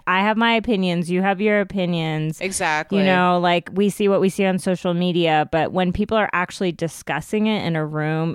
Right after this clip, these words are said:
Speaker 1: it kinda comes out a little bit differently, I think. So
Speaker 2: And I also wanna point out that hosts of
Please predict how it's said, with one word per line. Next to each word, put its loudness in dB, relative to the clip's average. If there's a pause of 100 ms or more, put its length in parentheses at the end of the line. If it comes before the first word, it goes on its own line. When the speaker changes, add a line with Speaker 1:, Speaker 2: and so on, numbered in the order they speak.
Speaker 1:
it -4 (220)
kinda -2
comes -8
out 0
a -2
little -2
bit -6 (240)
differently, -6
I -6
think. -12
So -2
Speaker 2:
And -2
I -2
also -2
wanna -2
point -8
out -8
that -6
hosts -8
of -10